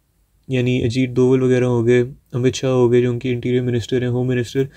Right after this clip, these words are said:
वो खिलाफ थे इसके एक तरह से, लेकिन वो फिजिकली, यानी पब्लिकली कह तो नहीं सकते थे।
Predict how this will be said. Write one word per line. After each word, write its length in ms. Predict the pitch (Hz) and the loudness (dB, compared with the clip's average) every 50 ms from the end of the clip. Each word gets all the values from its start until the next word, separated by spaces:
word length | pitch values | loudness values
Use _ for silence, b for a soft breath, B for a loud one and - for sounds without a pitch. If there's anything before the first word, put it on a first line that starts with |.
| b b b b b 139 | b b b b b -12
वो 40 | |
खिलाफ 400 | 139 - 139 131 131 135 - - | -4 0 2 2 2 0 0 -2
थे 60 | 139 127 | -2 -2
इसके 200 | - - - 120 | -2 -2 -4 -4
एक 60 | 113 | -4
तरह 200 | - 123 123 120 | -4 -6 -8 -6
से, 140 | 113 131 123 | -4 -4 -2
लेकिन 280 | 127 127 123 - 147 | -2 -2 -2 0 -2
वो 60 | 147 | -4
फिजिकली, 500 | 143 - 135 120 123 - 143 143 147 143 143 - - | -4 -4 -8 -8 -6 -2 2 2 2 2 0 -2 -6
यानी 160 | 143 123 127 | -6 -4 -2
पब्लिकली 400 | 117 135 123 120 135 131 147 143 | -2 -2 0 0 0 0 0 0
कह 160 | 139 - 135 135 | 0 0 0 0
तो 120 | - 160 | 2 0
नहीं 80 | 170 170 | 0 0
सकते 280 | 151 135 - 131 120 | 0 0 -2 -2 0
थे। 160 | 117 123 117 | 0 0 -2